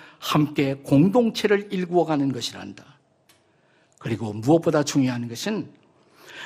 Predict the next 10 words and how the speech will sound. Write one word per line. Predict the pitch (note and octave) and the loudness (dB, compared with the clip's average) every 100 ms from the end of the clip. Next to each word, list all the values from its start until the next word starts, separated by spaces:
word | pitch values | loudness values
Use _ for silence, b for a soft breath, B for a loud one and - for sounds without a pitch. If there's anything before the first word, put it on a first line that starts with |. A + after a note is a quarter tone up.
| B | B
내 | C3+ G3+ G3+ | 6 8 8
자신의 | - G3+ - B3+ A3+ A3 - _ | 4 0 2 2 0 -4 -12 _
안에서 | E3 G3+ F#3 G3+ F#3 | 2 4 4 2 0
기쁨을 | G3 - G3 F3 | -6 -2 0 0
누리고 | D#3 D#3 D#3+ D#3+ - B B | 0 -2 0 -2 -2 B B
스스로 | - - C#4 C4+ B3+ | 0 2 2 4 4
안에서 | F#3 F3 C#3+ C#3+ | 4 2 2 0
행복을 | C3+ F3+ E3 F3 F3 | -2 0 0 0 -2
찾는 | - F#3 E3+ | -4 -2 0
것이란다." | D3 A#2 - E2+ - - | -2 -4 -8 -12 -16 -20